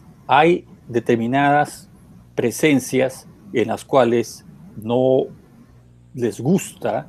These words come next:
que el ser humano consiga saber su verdad. Y hay otros. Parece que estamos en el medio de una especie de juego de ajedrez cósmico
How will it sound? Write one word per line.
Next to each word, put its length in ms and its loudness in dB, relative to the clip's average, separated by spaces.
que 80 -4
el 100 -4
ser 240 0
humano 600 0
consiga 540 -2
saber 320 -2
su 320 -2
verdad. 400 0
Y 120 0
hay 140 4
otros. 400 0
Parece 240 -2
que 60 0
estamos 400 0
en 100 2
el 80 -2
medio 640 2
de 320 2
una 300 0
especie 720 2
de 640 -2
juego 420 4
de 100 2
ajedrez 440 0
cósmico 640 0